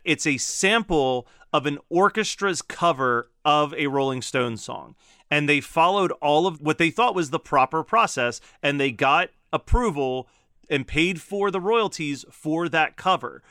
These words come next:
What they didn't realize was that they also had to buy the songwriting credits off of the Rolling Stones manager,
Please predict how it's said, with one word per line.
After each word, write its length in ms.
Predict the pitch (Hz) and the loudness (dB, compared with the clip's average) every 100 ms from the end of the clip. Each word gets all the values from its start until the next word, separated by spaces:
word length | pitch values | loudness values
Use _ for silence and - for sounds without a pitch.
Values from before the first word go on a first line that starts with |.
| _ _ - | _ _ -2
What 180 | 151 156 | -2 2
they 140 | 147 | -2
didn't 400 | 113 165 175 143 | 2 2 2 -2
realize 600 | 202 233 165 143 131 123 _ _ | -2 0 2 0 0 -6 _ _
was 360 | - 143 120 107 | -4 -2 -2 -4
that 340 | 139 147 147 - | 0 2 0 -4
they 260 | 120 151 - | -2 -2 -2
also 400 | 170 165 170 202 | -2 0 0 -4
had 320 | 170 - 170 151 | -4 -2 -2 -2
to 100 | 139 | -2
buy 260 | 147 143 | 0 0
the 160 | 127 127 | -2 -6
songwriting 880 | - - 180 208 208 156 139 131 127 | -8 -4 -2 -2 -2 -2 0 0 -6
credits 540 | - 139 127 123 - - _ - | -2 -2 0 -4 -8 -18 _ -2
off 240 | 151 156 | 0 0
of 100 | 170 | -2
the 100 | 143 | -6
Rolling 360 | 135 143 151 147 | -2 0 0 -4
Stones 400 | - 165 139 113 | -2 -2 -2 -6
manager, 720 | 127 156 175 131 107 101 101 | -2 0 0 -4 -6 -8 -10